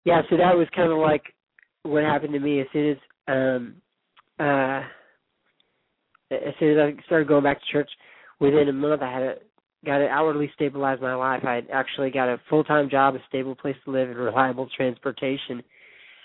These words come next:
And, um, and over the next three years, uh, is another story. But over the next three years, he was just showing me that his gifts and his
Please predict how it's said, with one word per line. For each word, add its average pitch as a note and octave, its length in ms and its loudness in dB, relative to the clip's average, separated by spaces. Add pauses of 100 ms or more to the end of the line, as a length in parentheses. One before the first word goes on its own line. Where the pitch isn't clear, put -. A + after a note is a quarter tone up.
(180)
And, C3 560 4
um, B2 520 -2 (600)
and C3 400 4 (180)
over D#3+ 200 4
the C#3+ 120 -2
next C#3+ 300 -8 (460)
three C#3 300 -6
years, B2+ 400 -8 (320)
uh, B2 320 -6 (300)
is C3+ 100 -2
another C#3 480 2
story. A#2+ 380 -6 (520)
But C3+ 300 0 (180)
over C#3+ 200 -2
the C#3 60 -4
next D3 320 -4
three C#3+ 180 -4
years, D3+ 320 0
he D3 60 -4
was C3 140 -4
just C#3+ 220 -6
showing C3+ 320 -4
me B2 180 -8
that B2 200 -8
his C3+ 180 -14
gifts C#3+ 280 -4
and C3 100 -10
his B2+ 80 -10